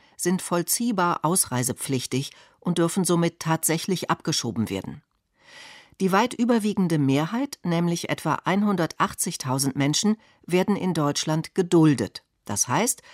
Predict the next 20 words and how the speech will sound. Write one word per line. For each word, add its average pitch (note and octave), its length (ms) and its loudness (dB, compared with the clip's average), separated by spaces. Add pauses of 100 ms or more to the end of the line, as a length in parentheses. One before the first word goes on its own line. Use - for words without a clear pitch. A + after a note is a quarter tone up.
(520)
sie G3 180 2
haben A#3+ 200 4
zwar F#3+ 240 2
kein G3+ 320 0
Recht E3+ 320 0
auf D3+ 120 -2
Asyl F3 380 0
zugesprochen C3+ 640 -4
bekommen D3+ 460 0 (260)
und - 220 -4
auch D3+ 180 0
keinen C#3+ 340 2
anderen E3+ 480 2
Aufenthaltstitel. A2+ 1000 -2 (840)
Dennoch A3+ 320 2
steht - 320 -2
ihrer F#3+ 300 0
Abschiebung F#3 560 -2
ein E3+ 180 0
sogenanntes E3+ 600 0